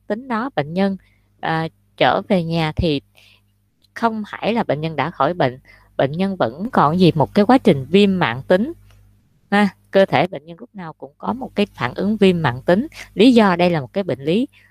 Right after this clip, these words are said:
tự miễn ha. À, trước đây người ta chỉ biết đến bệnh này,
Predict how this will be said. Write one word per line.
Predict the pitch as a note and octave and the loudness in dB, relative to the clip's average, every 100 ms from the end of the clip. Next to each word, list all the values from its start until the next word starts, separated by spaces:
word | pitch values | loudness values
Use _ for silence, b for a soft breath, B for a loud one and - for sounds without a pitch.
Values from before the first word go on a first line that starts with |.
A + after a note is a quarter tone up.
| _ | _
tự | D3+ | 0
miễn | D#3 D#3 F#3+ - _ _ | 2 0 0 -4 _ _
ha. | G#3+ A3+ - _ _ B B B B B _ | -2 -2 -4 _ _ B B B B B _
À, | D#3+ D#3 | 0 0
trước | - B3+ | 0 0
đây | A3 A3 | 2 2
người | G3 | 0
ta | - F3+ | -2 -4
chỉ | E3 C#3 | -2 -4
biết | F3+ C4+ | -4 -2
đến | G3 A#3 C4 | 0 0 -2
bệnh | C#3 D3+ | -2 0
này, | E3 D3+ | 0 0